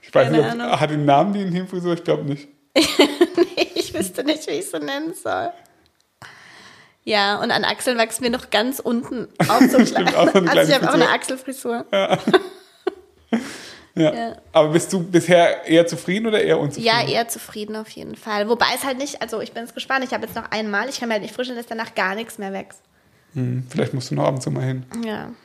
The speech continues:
Speaker 1: Aber du, du hast ja jetzt da eh eine, äh, gewisse Leidenschaft entdeckt.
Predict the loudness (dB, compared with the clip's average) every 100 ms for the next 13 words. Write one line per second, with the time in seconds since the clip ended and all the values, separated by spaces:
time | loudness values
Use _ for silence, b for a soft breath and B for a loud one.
0 | _ -4 -2 0 0 2 2 4 2 2
1 | 4 4 4 2 2 0 2 0 0 -4
2 | -8 _ _ _ b b b b b -2
3 | 0 4 6 4 4 0 0 -4 -4 -6
4 | -8